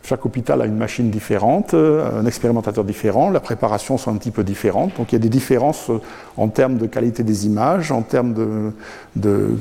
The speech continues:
comment elles sont, leur résolution, et cetera.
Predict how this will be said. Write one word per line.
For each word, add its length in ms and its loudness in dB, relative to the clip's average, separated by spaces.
comment 400 2
elles 80 0
sont, 480 -4
leur 200 2
résolution, 760 0
et 20 -4
cetera. 400 -4